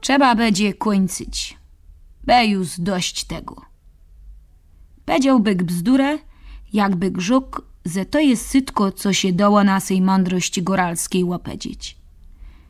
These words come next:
Mnie nawet nie o to sło, co by syćko wysłowić.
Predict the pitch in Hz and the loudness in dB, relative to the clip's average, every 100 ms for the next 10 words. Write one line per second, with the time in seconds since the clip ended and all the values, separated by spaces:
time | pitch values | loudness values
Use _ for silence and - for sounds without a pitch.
0 | - - - 226 330 311 294 269 226 - | -20 -16 2 4 6 4 4 2 0 -4
1 | - 202 196 254 262 254 220 - 226 277 | -8 -2 2 4 4 4 0 2 2 2
2 | 269 220 208 - 262 262 - 233 196 220 | 2 2 2 2 0 0 0 2 4 2
3 | 214 175 165 120 - - - | 2 -2 -2 -2 -6 -8 -16